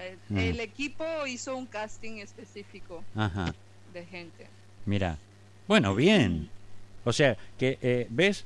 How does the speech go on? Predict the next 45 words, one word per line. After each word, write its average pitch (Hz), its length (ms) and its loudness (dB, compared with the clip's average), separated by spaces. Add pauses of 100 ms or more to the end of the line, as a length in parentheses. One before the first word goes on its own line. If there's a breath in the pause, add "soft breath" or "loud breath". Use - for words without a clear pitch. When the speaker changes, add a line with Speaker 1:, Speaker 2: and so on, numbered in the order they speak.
Speaker 2:
En, 127 220 4
en, 127 180 6
Speaker 1:
Sí. 120 240 -4
Speaker 2:
en 123 180 2
Armenia 180 420 6
también 117 360 6
seguramente 131 600 6
está - 280 -2
sonando. 101 640 4 (2000)
Speaker 1:
Sí, 311 240 -2
sí, 320 200 -2
sí, 277 220 -6
sí, 247 200 -6
ahí 208 260 -4
también. 196 540 -6
Speaker 2:
Ahí 104 260 0
está. 73 380 -4
Speaker 1:
Me 185 100 -8
están 196 360 -8
poniendo 202 760 -6
y, 196 60 -4
y 180 220 -4
sí, 185 240 -4
en, 180 360 -8
en 175 240 -8
la 175 120 -6
radio 185 520 -6
y 170 160 -4
eso 175 240 -6
estoy 180 280 -12
sonando. 170 540 -8
Sobre 214 260 -6
todo 254 360 -4
con 208 240 -6
La 196 120 -2
Isla 214 240 -6
Bonita, 214 460 -8
el 185 120 -8
cover 196 400 -6
que 190 220 -6
hice 196 320 -8
Speaker 2:
Ah, 180 60 -2
Speaker 1:
armenio 120 260 0
Speaker 2:
mira. 110 380 2
Speaker 1:
inglés. 101 580 -8